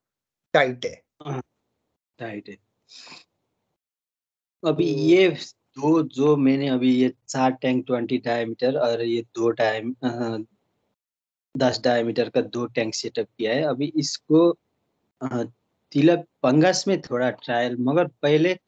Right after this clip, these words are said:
Speaker 2: फंगस दूसरा कुछ भी नहीं करके सिर्फ वेनम ही श्रिम्प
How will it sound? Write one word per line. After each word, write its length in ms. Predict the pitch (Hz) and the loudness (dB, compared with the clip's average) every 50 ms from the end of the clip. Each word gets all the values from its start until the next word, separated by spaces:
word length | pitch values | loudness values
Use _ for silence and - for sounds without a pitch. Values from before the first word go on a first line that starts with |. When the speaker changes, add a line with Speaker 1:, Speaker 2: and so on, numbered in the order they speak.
| _ _ _ _ - | _ _ _ _ -4
Speaker 2:
फंगस 400 | - 143 151 165 170 165 170 - - | -2 0 2 2 0 0 -2 -6 -6
दूसरा 300 | 143 143 143 151 156 156 | -6 -4 -2 -2 -2 -2
कुछ 240 | 156 - 156 143 131 | -2 -2 -6 -6 -2
भी 160 | 131 151 160 | 0 2 2
नहीं 240 | 156 151 147 135 131 | 4 2 2 0 -2
करके 440 | - - 123 123 117 113 - 151 | -6 -10 -10 -8 -8 -6 -6 -6
सिर्फ 380 | 156 151 - - 170 202 175 139 | -6 -4 -2 2 2 2 2 2
वेनम 320 | - 117 110 110 123 139 156 | 0 -2 0 0 2 2 4
ही 80 | 170 170 | 2 2
श्रिम्प 400 | 165 - - 147 151 156 180 | 0 -2 -4 -2 -2 -2 -2